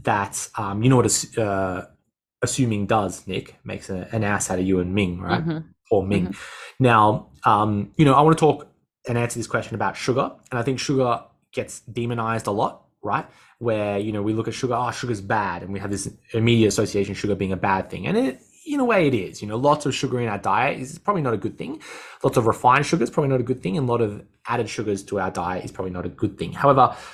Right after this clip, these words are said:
Speaker 1: sugar from, from fruits is actually quite good for us,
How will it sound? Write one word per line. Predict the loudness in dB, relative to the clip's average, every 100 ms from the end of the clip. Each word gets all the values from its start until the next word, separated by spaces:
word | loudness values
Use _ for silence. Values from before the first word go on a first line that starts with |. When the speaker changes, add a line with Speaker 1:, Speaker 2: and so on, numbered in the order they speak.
| -14 0
Speaker 1:
sugar | 4 6
from, | 4 4
from | 0 0 -2
fruits | 2 4 4 2
is | -2
actually | -2 0 0 0 -2 -8 _ _
quite | -2 2
good | 4 4 2 _
for | -8 -4 -4
us, | -4 -6